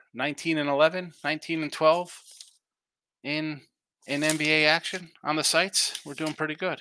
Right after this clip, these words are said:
In the chat, twenty-one and fifteen. Not too shabby. College hoops. I only bet one of these games for tomorrow. But I'm gonna tell you who I like here. Uh, Green Bay. I was into Green Bay here, minus one. I don't know if that line has moved.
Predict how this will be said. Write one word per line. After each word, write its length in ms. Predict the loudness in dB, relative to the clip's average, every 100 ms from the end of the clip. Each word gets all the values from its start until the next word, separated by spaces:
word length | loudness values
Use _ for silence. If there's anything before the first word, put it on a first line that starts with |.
| -10
In 140 | -6 -4
the 60 |
chat, 340 | -2 0 -2 -2
twenty-one 380 | -4 0 0 -2
and 120 | -4
fifteen. 440 | -6 -4 -8 -8 -14 _
Not 160 | -8 -6
too 100 | -6
shabby. 420 | -4 -4 -6 -12 _ _ -20 -20 -20 _ 8
College 340 | 10 10 8
hoops. 220 | 4 4
I 100 | 6
only 160 | 6 8
bet 180 | 8 6
one 160 | 4
of 60 | 2
these 180 | 0 0
games 240 | -2 -2
for 120 | -6
tomorrow. 280 | -6 -6 -8 -12 _ _ _ _ _ _ _ _ _ -4
But 80 |
I'm 40 | -2
gonna 120 | -2
tell 140 | 2
you 120 | 2 2
who 120 | 4
I 100 | 6
like 200 | 6 4
here. 240 | -2 -12 -14 _ _ _ _ -20 -20 _ _ -6
Uh, 280 | -2 0 -2 -8 _
Green 260 | -2 2 6
Bay. 220 | 8 6
I 60 | 4
was 120 | -4
into 220 | -6 -6
Green 220 | -4 -2
Bay 160 | 2 2
here, 160 | 2 0
minus 340 | 0 -2 -2
one. 380 | 0 0 -2 -8 _ _ _ _ _ _ -14
I 140 | -8
don't 220 | -6 -4
know 160 | -2 -2
if 120 | 0
that 160 | 0 2
line 220 | 2 0
has 200 | -2 -4
moved. 440 | -2 0 -2 -8